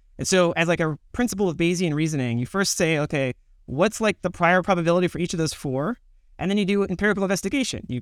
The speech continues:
collect data, you construct models, and you try to understand, like, how do you revise the probability distribution of your credences across, across those four categories? And so you have to, you know, come and tell the best possible story for what could explain if this was all sensor error.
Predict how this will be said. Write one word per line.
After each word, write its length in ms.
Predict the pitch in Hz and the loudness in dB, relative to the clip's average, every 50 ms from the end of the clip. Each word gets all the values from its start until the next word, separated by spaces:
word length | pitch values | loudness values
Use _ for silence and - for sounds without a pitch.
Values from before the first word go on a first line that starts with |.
| - - | -8 -6
collect 240 | - - 165 165 - | -2 -2 -2 0 2
data, 320 | 208 220 202 139 110 107 | 2 2 2 2 0 -2
you 180 | - 117 127 127 | -2 -4 -4 -4
construct 440 | - - 147 - - 180 160 - - | -4 -4 -6 -2 0 0 0 0 0
models, 380 | 170 170 175 180 180 175 160 | 2 4 4 4 4 2 0
and 60 | 165 160 | 0 -2
you 60 | 156 | -2
try 160 | - 180 165 | 0 0 0
to 80 | 160 147 | 0 0
understand, 600 | 131 165 156 147 - 175 156 151 151 143 139 139 - _ _ _ _ _ - | 0 -2 -2 -2 -2 -2 -2 0 0 0 -2 -4 -6 _ _ _ _ _ 0
like, 140 | 143 143 - | 0 0 2
how 140 | 160 156 | 2 4
do 60 | 160 170 | 4 4
you 80 | 175 | 2
revise 440 | 156 156 143 147 147 147 147 147 135 | 2 2 2 4 4 6 4 4 2
the 80 | - 131 | -2 0
probability 600 | - 156 147 143 139 139 139 139 135 131 131 123 | 2 4 4 4 2 0 0 2 2 2 2 0
distribution 420 | 117 127 - 139 139 139 - 147 | -2 -4 -2 0 0 0 2 2
of 80 | 135 131 | 2 2
your 80 | 127 | 0
credences 480 | - - 165 151 143 139 - 139 127 120 | 0 2 2 2 2 2 0 0 0 0
across, 380 | 123 - - 135 120 - - - | 0 0 0 0 0 0 -2 -4
across 280 | 143 131 - 139 131 - | -4 0 2 2 2 2
those 120 | 135 117 | 0 -4
four 200 | - - 135 120 | -2 -2 -4 -2
categories? 540 | - - 127 127 113 - 107 101 90 - - - _ _ _ _ _ - - | 0 0 -2 -2 -2 -4 -6 -6 -8 -10 -12 -16 _ _ _ _ _ -10 -8
And 100 | 151 - | -4 0
so 100 | - 190 | 2 2
you 40 | |
have 60 | 190 175 | 2 4
to, 220 | 185 185 180 175 | 4 2 4 4
you 80 | 226 196 | 2 2
know, 160 | 160 160 170 - - | 2 0 -2 -4 0
come 260 | - 165 180 196 208 - | 0 2 2 2 0 0
and 120 | 180 170 165 | -2 -2 2
tell 200 | 170 180 190 196 | 2 2 2 2
the 60 | 170 | 2
best 220 | 175 185 190 - | 2 2 2 2
possible 300 | - 190 185 175 - 175 | 0 0 0 0 0 -4
story 240 | 160 - 180 175 156 | -6 -4 -4 -4 -4
for 380 | - - 151 143 139 139 131 - - _ - _ - - | -4 -4 -4 -2 -2 -2 -4 -6 -8 _ -20 _ -16 -2
what 160 | - 185 190 | 0 0 0
could 100 | - 202 | 0 -2
explain 600 | 190 - - - 185 180 165 170 165 160 160 156 - | -2 -4 -4 -2 0 0 2 2 2 0 0 -2 -2
if 100 | - 165 | -4 -2
this 140 | - 175 - | -2 -2 -2
was 120 | 160 143 | -2 -4
all 280 | - 160 156 151 151 147 | -2 0 2 2 2 0
sensor 560 | - - 156 151 143 - 147 139 135 127 - - _ _ _ _ - | -2 -2 -2 -2 -2 -2 -2 0 0 -2 -2 -4 _ _ _ _ -2
error. 280 | 165 151 120 92 - | -2 -2 -2 -4 -6